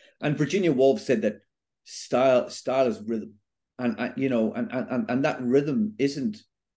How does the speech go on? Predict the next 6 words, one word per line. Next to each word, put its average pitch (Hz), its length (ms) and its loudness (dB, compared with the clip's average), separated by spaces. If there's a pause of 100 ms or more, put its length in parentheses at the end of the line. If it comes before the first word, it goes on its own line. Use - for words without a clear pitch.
(220)
isn't 147 280 0
just 113 440 -2 (560)
a 110 100 -2
sort 117 280 0
of - 220 0 (400)
a, - 60 -6